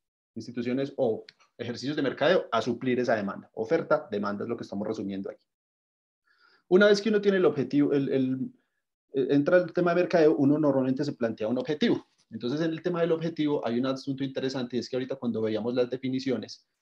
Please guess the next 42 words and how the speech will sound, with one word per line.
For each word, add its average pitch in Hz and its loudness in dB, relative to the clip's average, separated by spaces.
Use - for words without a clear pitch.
una 139 0
de 151 2
las 143 2
definiciones 143 0
mencionaba, 113 -2
por 127 -4
ejemplo, 110 -4
el 120 -4
tema 131 -2
de 123 0
los 127 -4
objetivos, 135 -2
en 117 -4
los 110 -10
que 107 -4
dice 104 -4
que 127 -6
el 117 -2
objetivo 143 -2
le 107 -4
da, 135 -2
tiene 143 2
prioridad 120 0
política. - -2
Es 101 -16
decir, 104 -6
el, - -12
lo 110 -8
que 123 -2
hay 151 2
que 185 2
lograr 175 2
para 107 0
resolver 123 2
ese, 170 -2
esa, 151 -2
esa 151 -2
situación 131 -2
que, 160 -4
que, 127 0
que - -6
apareció 123 2